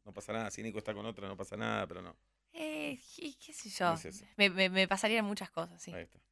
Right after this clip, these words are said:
Speaker 1: Bueno, Flor, andá para el teatro. Muchas gracias por
Speaker 2: Bueno,
Speaker 1: haber venido.
Speaker 2: muchas gracias a ustedes.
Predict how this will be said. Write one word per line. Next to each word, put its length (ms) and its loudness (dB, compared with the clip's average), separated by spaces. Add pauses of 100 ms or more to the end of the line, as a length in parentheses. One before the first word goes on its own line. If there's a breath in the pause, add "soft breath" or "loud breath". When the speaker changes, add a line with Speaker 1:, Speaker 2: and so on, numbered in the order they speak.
(460 soft breath)
Speaker 1:
Bueno, 220 10
Flor, 380 8
andá 200 8
para 120 10
el 80 6
teatro. 240 6
Muchas 280 4
gracias 240 6
por 100 10
Speaker 2:
Bueno, 120 10
Speaker 1:
haber 120 8
venido. 160 6
Speaker 2:
muchas 120 6
gracias 280 4
a 40 -2
ustedes. 540 8